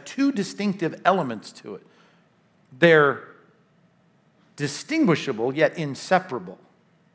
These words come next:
And sometimes you'll hear me, if you've heard me preach long enough, to talk about the gospel with the words, "We need to respond with a penitent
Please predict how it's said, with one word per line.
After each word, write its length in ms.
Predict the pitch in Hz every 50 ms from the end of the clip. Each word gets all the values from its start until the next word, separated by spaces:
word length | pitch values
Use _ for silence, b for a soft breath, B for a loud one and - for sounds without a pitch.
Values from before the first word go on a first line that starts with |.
| _ _ _ b b b b b b b b
And 80 | - 101
sometimes 400 | - 190 226 214 233 233 208 175
you'll 120 | 214 190
hear 200 | 151 170 196 190
me, 160 | 185 185 190
if 80 | 190 -
you've 100 | 147 135
heard 140 | 156 170 160
me 80 | 156
preach 260 | 151 - 214 214 - -
long 160 | 147 143 143
enough, 200 | 139 139 139 -
to 80 | -
talk 340 | 156 - - 185 208 214 -
about 280 | 151 - 175 175 175 -
the 60 | 165
gospel 520 | 135 165 165 180 180 180 - - 160 160
with 300 | 156 160 160 160 151 160
the 80 | - 156
words, 280 | 143 151 156 156 151 110
"We 140 | - 196
need 140 | 240 254 220
to 60 | 170
respond 420 | 147 147 135 - - 156 156 156 143
with 120 | 139 135
a 120 | 135 131 127
penitent 760 | - - - - 202 220 220 202 - - 147 139 135 -